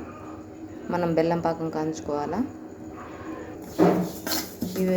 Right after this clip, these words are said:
వచ్చేసి గోల్డెన్ కలర్ వేయించుకుంటే బాగుంటాయి టేస్ట్, లైట్ గోల్డ్ కలర్గా. నువ్వులు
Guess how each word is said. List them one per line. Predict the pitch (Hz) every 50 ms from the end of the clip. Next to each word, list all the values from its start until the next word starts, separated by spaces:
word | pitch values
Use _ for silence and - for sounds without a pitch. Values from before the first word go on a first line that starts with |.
| 185 175
వచ్చేసి | 180 180 180 - - 196 196 196 - 285 349 370 - 214 185 170
గోల్డెన్ | 185 196 196 190 185 190 190 185 190
కలర్ | 180 180 185 190 180 185 180
వేయించుకుంటే | 180 175 170 175 175 170 - - 185 180 180 208 202 180
బాగుంటాయి | 170 170 170 170 165 170 160 160 160
టేస్ట్, | - 160 165 165 - - - 185 269 320 - - - - - - - - - - - - - - - - - - - 95 - - - - - - 175
లైట్ | 170 165 170 175 180 170 - 165 151
గోల్డ్ | 156 160 160 156 160 156 -
కలర్గా. | 151 151 156 151 156 - 175 185 - - - - - - - - - - - - - - - - - - - - - - - - - - - - - - - - - - - - - - - - - - - - - - - - - - - - - - - - - - - - - - - - - - - - - - - - - - - - - - - - - 196
నువ్వులు | 196 196 202 208 208 202